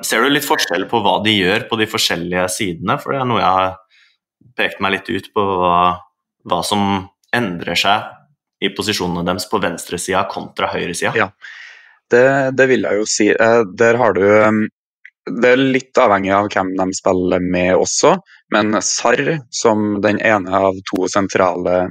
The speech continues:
Speaker 2: midtbanespillere, ehm, vil ofte, i hvert fall når han spilte med Bizuma, så ville han gå ut mot høyre, eller han gjør jo det egentlig mot Brighton også, så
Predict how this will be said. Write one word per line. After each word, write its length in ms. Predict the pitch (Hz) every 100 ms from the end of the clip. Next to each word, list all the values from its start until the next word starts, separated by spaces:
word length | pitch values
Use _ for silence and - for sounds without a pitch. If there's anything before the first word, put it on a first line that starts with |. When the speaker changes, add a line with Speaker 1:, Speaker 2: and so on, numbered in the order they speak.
| -
Speaker 2:
midtbanespillere, 840 | 104 - 90 85 95 90 95 139 - - - - - _
ehm, 440 | 104 98 95 92 92 95 _ _ _ -
vil 240 | 110 107
ofte, 240 | 98 - 98
i 60 |
hvert 120 | 98 -
fall 140 | 98
når 220 | 101 101
han 80 | 101
spilte 340 | - 95 -
med 220 | 95 92 92
Bizuma, 560 | 90 110 98 120 180 180 -
så 260 | - 101 104
ville 180 | 101 92 95
han 300 | 95 90 92 _ _ 92
gå 100 | 95 95 90
ut 140 | 92
mot 120 | 95 -
høyre, 280 | 87 90 -
eller 220 | 98 95
han 100 | 98
gjør 220 | 101 87 95
jo 40 |
det 80 | 92
egentlig 320 | 95 92 - 101
mot 160 | 95
Brighton 380 | 101 90 - 98
også, 240 | - 101 101
så 140 | 101